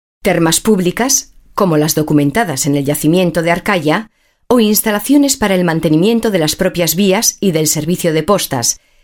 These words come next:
clave para garantizar el correo imperial,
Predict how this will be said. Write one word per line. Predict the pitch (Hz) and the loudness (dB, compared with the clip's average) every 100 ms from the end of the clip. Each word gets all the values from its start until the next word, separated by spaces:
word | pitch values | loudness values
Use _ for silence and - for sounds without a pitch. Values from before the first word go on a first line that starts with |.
| _ - | _ -2
clave | 226 277 269 | 2 2 2
para | 269 214 | 0 0
garantizar | 180 170 160 156 220 202 | 0 -2 -2 -2 -2 0
el | 160 | -2
correo | 156 170 170 | -2 0 2
imperial, | 165 165 170 190 151 | 2 0 0 0 -2